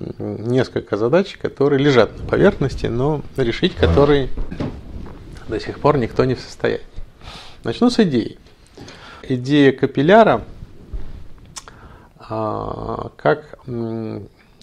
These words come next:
последние мили, а, в транспортных, э, цепочках, э, цепочках доставки. Ну, все мы представляем себе, а, железные дороги, которые, а,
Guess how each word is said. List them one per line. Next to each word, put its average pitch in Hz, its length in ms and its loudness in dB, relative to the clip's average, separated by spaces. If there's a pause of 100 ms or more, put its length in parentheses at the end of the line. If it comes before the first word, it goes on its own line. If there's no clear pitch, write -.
(140)
последние 123 500 2
мили, 180 500 2 (720)
а, 117 360 -6
в - 120 -14
транспортных, 143 840 -2
э, 117 540 0
цепочках, - 720 -2 (220)
э, - 260 -6
цепочках - 480 -8
доставки. - 600 -2 (1400)
Ну, 180 300 4
все 123 200 -4
мы 117 120 -2
представляем 123 600 0
себе, 98 360 -6 (920)
а, 101 280 -6 (340)
железные 101 460 -4
дороги, 156 560 4 (100)
которые, 123 600 -2 (880)
а, 110 360 -8